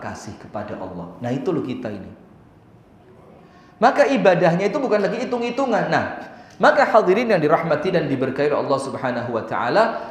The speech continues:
bagaimana rumah tangga kita itu bisa disyukuri? Nomor satu, sholat, sholat, sholat, sholat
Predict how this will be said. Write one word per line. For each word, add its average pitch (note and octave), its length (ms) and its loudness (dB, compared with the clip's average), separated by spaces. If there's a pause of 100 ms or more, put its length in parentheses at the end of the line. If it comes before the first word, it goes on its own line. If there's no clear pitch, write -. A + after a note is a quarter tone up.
(120)
bagaimana G3 480 4
rumah B3 320 2
tangga G#3+ 240 2
kita G#3 320 -4
itu A3+ 80 -4
bisa F#3+ 240 -2
disyukuri? G#3 560 -2
Nomor B3 240 0
satu, A#3+ 320 -2
sholat, C#4+ 640 4
sholat, - 560 -6
sholat, G3 400 -4
sholat G#3+ 320 2